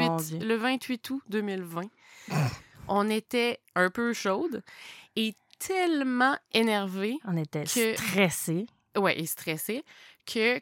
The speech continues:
Speaker 2: quand je suis arrivée pour faire le montage du premier épisode, j'ai fait, « Je peux pas mettre cette intro-là, on est dégueulasse à écouter. » On
Speaker 1: Genre
Speaker 2: est
Speaker 1: énervante.
Speaker 2: Ah ouais, vraiment gossante.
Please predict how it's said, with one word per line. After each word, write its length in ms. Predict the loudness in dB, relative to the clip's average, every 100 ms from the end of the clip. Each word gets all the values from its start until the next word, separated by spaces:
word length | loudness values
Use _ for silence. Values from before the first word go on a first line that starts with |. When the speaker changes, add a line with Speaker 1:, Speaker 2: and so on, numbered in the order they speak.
| 0
Speaker 2:
quand 160 | 2
je 40 | 2
suis 100 | 2
arrivée 200 | 0 0
pour 120 | 2
faire 120 | 4
le 80 | 4
montage 380 | 4 2 2 2
du 60 | 0
premier 200 | -2 -2
épisode, 320 | -6 -6 -4
j'ai 140 | -4
fait, « 120 | -6
Je 80 | -6
peux 120 | -6
pas 180 | -4 -2
mettre 180 | -2 -2
cette 140 | -2
intro-là, 560 | -4 -4 -6 -4 -2 -2
on 200 | -4 -4 -4
est 180 | -6 -10 _ -16
dégueulasse 760 | -4 -2 2 4 4 2 -4 -6
à 120 | -4
écouter. » 460 | -4 -6 -6 -6 -2
On 60 | 2
Speaker 1:
Genre 140 | 2 6
Speaker 2:
est 80 | 6
Speaker 1:
énervante. 460 | 8 6 6 4 6
Speaker 2:
Ah 200 | 6 6
ouais, 140 | 2
vraiment 400 | -2 -2 0 0 0
gossante. 340 | -2 -4 -6